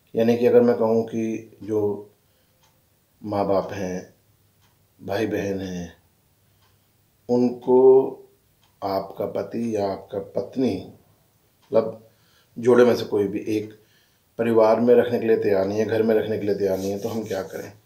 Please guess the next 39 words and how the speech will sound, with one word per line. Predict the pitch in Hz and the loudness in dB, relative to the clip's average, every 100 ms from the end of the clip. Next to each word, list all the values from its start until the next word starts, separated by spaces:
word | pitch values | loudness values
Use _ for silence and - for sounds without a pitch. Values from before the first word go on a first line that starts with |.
| _ - - _ | _ -20 -20 _
ये | 113 | -6
सवाल | - 107 90 85 | 0 2 0 -4
आया। | - - - _ _ _ _ _ _ _ _ _ _ _ _ _ _ _ _ _ _ | -8 -12 -18 _ _ _ _ _ _ _ _ _ _ _ _ _ _ _ _ _ _
तो | 143 | 0
ये | 151 | 2
बहुत | 143 139 143 | 2 0 0
important | 131 127 135 | 0 -2 -2
सवाल | 123 123 | 2 2
है, | 135 | 2
आजकल | - 127 - | -4 -8 -8
बहुत | 104 113 127 | -8 -4 4
ज़्यादा | 123 107 | 4 4
हो | 104 | 0
रहा | 98 98 | -2 -2
है | 101 107 | -2 -2
कि | - 107 | -4 -4
भाई | 117 | -2
मैं, | 110 110 117 | -2 0 2
मेरा | 120 113 110 | 2 2 0
पति, | 107 - 120 | -2 -4 -4
मेरे | 113 95 | -2 -4
बच्चे, | 95 - 92 | -8 -12 -8
बस | 95 85 - | -8 -10 -12
उससे | - | -4
ज़्यादा | 104 107 | -2 -2
कुछ | 104 107 | -4 -8
नहीं, | 107 85 - _ _ - - - - | -8 -10 -14 _ _ -20 -20 -20 -14
उससे | - 120 | -4 0
आगे | 104 107 | 2 0
किसी | 110 - | -4 -4
को | 110 | -4
नहीं | 104 101 | -2 -2
रखना | 98 117 104 | -2 -2 -2
है | 104 | 0
घर | 98 95 | -2 -4
के | 98 | -4
अंदर, | 98 98 | -4 -4
ना | 98 98 | -4 -6
कुछ | 101 | -8